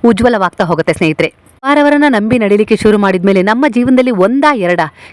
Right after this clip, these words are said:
ಎಷ್ಟೊಂದು ಪವಾಡಗಳು, ಚಮತ್ಕಾರಗಳು ಆಗಿದವಲ್ವಾ? ಭರವಸೆ ಆಗಿದಾರ ಅವರು. ಅಡಾಂಧಕಾರದ ಕತ್ತಲೆಯಿಂದ ಪ್ರಕಾಶಮಾನವಾದ ಭವಿಷ್ಯದತ್ತ, ನಾವು ಇಚ್ಛಿಸುವ ಭವಿಷ್ಯದತ್ತ ಒಯ್ತಾ ಇದ್ದಾರೆ ಅಂದ್ರೆ ಆ ಗುರು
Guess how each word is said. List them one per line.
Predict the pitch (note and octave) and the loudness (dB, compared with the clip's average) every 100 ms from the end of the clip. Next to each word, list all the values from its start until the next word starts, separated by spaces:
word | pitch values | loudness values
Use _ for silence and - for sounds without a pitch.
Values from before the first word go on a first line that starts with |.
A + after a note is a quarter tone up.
| - | -2
ಎಷ್ಟೊಂದು | G3+ - D#4 E4 | -2 0 0 2
ಪವಾಡಗಳು, | E4+ G#3 G3+ G#3+ G3 F#3 | 0 0 2 0 0 -2
ಚಮತ್ಕಾರಗಳು | G3+ G3 - F#3+ E3+ F3 | -2 -4 -2 -2 0 0
ಆಗಿದವಲ್ವಾ? | - E3+ E3+ E3 E3 E3 - - - F#3 | 0 0 0 0 0 -2 -6 -20 -8 -2
ಭರವಸೆ | G#3 C4+ C#4 B3 | 0 0 0 0
ಆಗಿದಾರ | F#3 E3+ D#3+ | 2 0 0
ಅವರು. | D#3 D3+ - - _ - | -2 -4 -8 -12 _ -8
ಅಡಾಂಧಕಾರದ | G#3+ C4 D4 E4+ D#4+ C#4+ C4 B3+ B3+ | -2 0 2 0 -2 0 0 0 -2
ಕತ್ತಲೆಯಿಂದ | G#3+ - B3+ B3+ A#3+ A#3+ G#3+ G3 - - | -4 -2 -2 0 -2 0 0 -2 -6 -6
ಪ್ರಕಾಶಮಾನವಾದ | - A#3 C#4 D4+ G4 F#4 B3+ G#3+ C4+ D4 A#3+ A3 G3+ | -4 0 2 2 2 -2 0 0 0 0 0 0 0
ಭವಿಷ್ಯದತ್ತ, | F3+ F#3 - A3+ G3+ - - - | 0 0 0 0 0 -2 -4 -2
ನಾವು | A3+ B3 D#4 | 2 2 2
ಇಚ್ಛಿಸುವ | C4+ A3+ - D#4+ C4 G#3 | -2 -4 0 2 2 2
ಭವಿಷ್ಯದತ್ತ | F#3+ A#3+ A#3+ G3+ - | 0 0 -2 -2 0
ಒಯ್ತಾ | F#3+ F3+ A3 | 0 0 0
ಇದ್ದಾರೆ | G3 F#3 | 0 2
ಅಂದ್ರೆ | F3+ F3 | 0 0
ಆ | E3 | 0
ಗುರು | D#3 F#3+ | 2 0